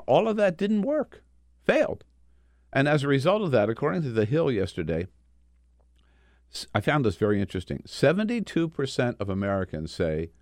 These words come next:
that somebody in the Republican Party should challenge Donald Trump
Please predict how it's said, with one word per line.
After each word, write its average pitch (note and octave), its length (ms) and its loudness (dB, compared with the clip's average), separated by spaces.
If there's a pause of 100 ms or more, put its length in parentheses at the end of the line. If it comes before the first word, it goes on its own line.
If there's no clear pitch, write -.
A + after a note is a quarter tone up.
(560)
that G2 400 0
somebody A#2 760 0
in G2+ 80 -2
the G2 80 0
Republican G#2+ 600 -2
Party F2+ 420 0
should F2+ 300 -4
challenge G#2 520 -4
Donald F2 320 -4
Trump E2 320 -6